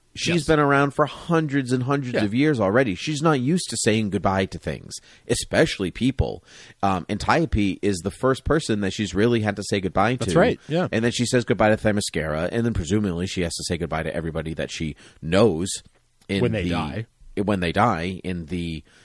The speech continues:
Speaker 1: you know, um, you know, seventy or so years that she's been, she's been around. But obviously when we meet her at the beginning of the movie, she's cut herself off from people,
Speaker 2: Mm.
Speaker 1: right? She, you know, she doesn't hang around. She's not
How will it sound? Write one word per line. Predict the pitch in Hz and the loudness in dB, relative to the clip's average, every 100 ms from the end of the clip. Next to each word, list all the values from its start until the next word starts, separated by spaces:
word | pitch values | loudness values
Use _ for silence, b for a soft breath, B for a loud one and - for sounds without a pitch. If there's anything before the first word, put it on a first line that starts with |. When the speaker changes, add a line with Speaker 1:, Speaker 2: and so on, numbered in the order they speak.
| b | b
Speaker 1:
you | 90 | -8
know, | 90 80 76 76 | -4 -4 -6 -10
um, | - 85 78 71 - | -6 -6 -6 -10 -10
you | 95 | -6
know, | 80 | -4
seventy | - 107 98 90 82 | 0 2 2 0 -4
or | |
so | 80 104 82 | -4 -4 -2
years | 82 104 85 80 | -2 -2 -2 -6
that | 87 | -8
she's | - 87 73 | -6 -8 -4
been, | 85 80 78 76 | -2 -2 -6 -10
she's | - 95 82 | -8 -6 -2
been | 80 85 76 - | -2 -4 -8 -10
around. | 76 95 131 92 80 - B B B | -6 -2 0 -2 -8 -14 B B B
But | 98 - - | -2 -4 -2
obviously | 98 113 123 - 98 | 0 0 -2 -4 -4
when | 90 90 | -4 -4
we | 85 | -6
meet | 87 139 | -4 -4
her | 113 | -4
at | 87 | -6
the | |
beginning | - 92 95 87 | -6 -6 -6 -4
of | |
the | 87 | -2
movie, | 131 95 | -2 -2
she's | 85 110 98 | -4 -6 -8
cut | - - 131 | -8 -6 -6
herself | - 110 - 104 98 | -4 -6 -4 -4 -4
off | 95 175 - | -6 -8 -8
from | 92 80 | -10 -8
people, | 80 - 69 57 | -12 -10 -12 -10
Speaker 2:
Mm. | 95 95 B B B | -10 -12 B B B
Speaker 1:
right? | 90 101 131 | 0 0 -2
She, | - 101 95 90 85 - | -6 -4 -4 -4 -8 -10
you | 92 | -8
know, | 95 92 | -4 -4
she | - 85 | -6 -4
doesn't | - 110 | -4 -2
hang | 110 120 | -4 -2
around. | 120 107 87 95 | -2 -2 -4 -6
She's | - 92 | -6 -6
not | 101 95 | -4 -4